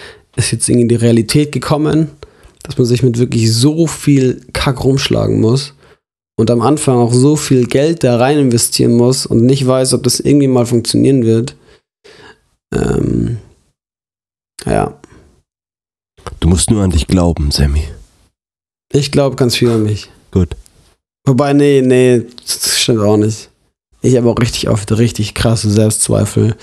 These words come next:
Speaker 1: und Minderwertigkeitsgefühle. Also wirklich fast jedes zweite Mal, wenn ich im Studio bin, hab ich das Gefühl, ich mach den größten Scheiß der Welt, ey.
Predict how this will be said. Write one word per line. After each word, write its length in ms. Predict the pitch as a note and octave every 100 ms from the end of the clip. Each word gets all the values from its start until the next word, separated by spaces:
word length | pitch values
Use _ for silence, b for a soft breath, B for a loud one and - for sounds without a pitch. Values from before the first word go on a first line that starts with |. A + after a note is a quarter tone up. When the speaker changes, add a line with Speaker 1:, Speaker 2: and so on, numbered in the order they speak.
| B B B B B _
Speaker 1:
und 120 | A#2
Minderwertigkeitsgefühle. 1400 | A#2+ A#2 A#2 G#2+ G2+ G#2+ - A2 - - - A2 A2 G#2+
Also 240 | G#2 G#2
wirklich 260 | G2+ G#2+ -
fast 220 | A2+ G#2+
jedes 260 | A#2+ G#2+ -
zweite 260 | - A#2+
Mal, 200 | A#2 A#2+
wenn 120 | A2 G#2+
ich 80 |
im 80 | G2+
Studio 380 | - B2+ A#2+ A2+
bin, 300 | G#2 A#2 A2+ B B B B B
hab 80 | -
ich 60 | C3
das 160 | -
Gefühl, 300 | - - B2
ich 100 | A2+
mach 160 | A#2 -
den 160 | A#2
größten 640 | A2 A2+ A#2+ C#3 - A#2+ A#2
Scheiß 640 | G#2+ - - B2 B2 -
der 160 | A2 G#2
Welt, 300 | A2 A2+ G#2
ey. 260 | G2+ G#2+